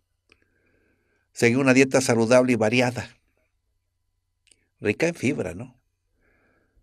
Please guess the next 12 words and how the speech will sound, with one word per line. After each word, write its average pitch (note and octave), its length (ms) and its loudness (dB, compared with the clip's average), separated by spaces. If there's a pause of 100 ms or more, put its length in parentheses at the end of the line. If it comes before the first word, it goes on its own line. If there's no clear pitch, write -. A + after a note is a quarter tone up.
(140)
Aquí - 240 -6
en B2+ 60 0
este B2+ 180 -2
caso C3 300 -2
tiene B2+ 260 -2
que A2+ 100 -2
evitar G#2 300 -2
el A2+ 80 -4
estreñimiento. G2+ 880 -10 (1700)
Alimentos G#2+ 480 -6
con A#2+ 200 -4
fibra. F3+ 360 -8